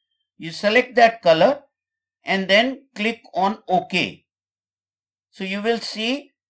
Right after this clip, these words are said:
that with the background option, the color of the selected line's background changes.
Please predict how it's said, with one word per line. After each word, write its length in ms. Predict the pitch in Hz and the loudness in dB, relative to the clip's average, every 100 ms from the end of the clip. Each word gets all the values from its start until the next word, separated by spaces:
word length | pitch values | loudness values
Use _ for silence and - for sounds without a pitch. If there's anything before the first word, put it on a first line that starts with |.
| _ _ | _ _
that 280 | - 170 147 | 0 0 0
with 160 | 196 - | -6 -2
the 100 | 233 | 0
background 600 | 180 175 143 196 233 214 | 4 2 2 2 4 6
option, 580 | 175 - - 214 277 - _ _ | 4 4 -6 -6 -6 -12 _ _
the 140 | 151 196 | -4 -4
color 600 | - 185 190 254 294 294 _ _ _ | 0 0 6 8 6 4 _ _ _
of 200 | 175 196 | -2 0
the 100 | 226 | -2
selected 720 | 226 - 190 202 - 233 220 | -2 0 0 -2 -2 -2 0
line's 600 | 185 185 202 226 220 - _ | 2 2 2 -2 -10 -20 _
background 920 | 113 107 165 190 - 196 208 247 294 _ - | -6 2 2 2 -4 -2 0 0 -6 _ -6
changes. 800 | 190 165 131 104 - - - | -2 0 -2 -10 -14 -20 -20